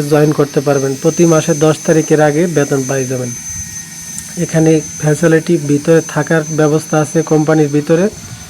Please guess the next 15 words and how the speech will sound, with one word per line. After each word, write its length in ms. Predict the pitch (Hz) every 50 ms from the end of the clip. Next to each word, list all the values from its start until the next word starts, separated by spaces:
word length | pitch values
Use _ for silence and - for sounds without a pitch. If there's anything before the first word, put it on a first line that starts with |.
| - - - - - - - - - - - -
আর 140 | - 156 151 151
খাওয়া 320 | - - - 160 160 165
দাওয়া 220 | 160 160 165 160
কোম্পানির 480 | 147 - 156 151 143 151 147 139 139 131
ভিতরে। 360 | 131 135 127 - 139 135 131 123 110 107 104 - - - - - - - - - - -
আপনারা 340 | 160 160 165 170 165 160
এখানে 300 | 160 156 151 - 170 165 160
এসে 180 | 165 156 185 190
কাজ 220 | 190 - 160 147 147 -
করতে 260 | - 147 - - 143
পারেন। 260 | 131 135 127 127 123 120 - - 131 127 - - - - - - - - - -
এখানে 380 | - 160 143 - 196 202 214 214 214
সকাল 420 | - - - 185 175 - 202 185 180
আটটা 280 | 170 165 - - 196
থেকে 320 | 185 - 190 185 170 180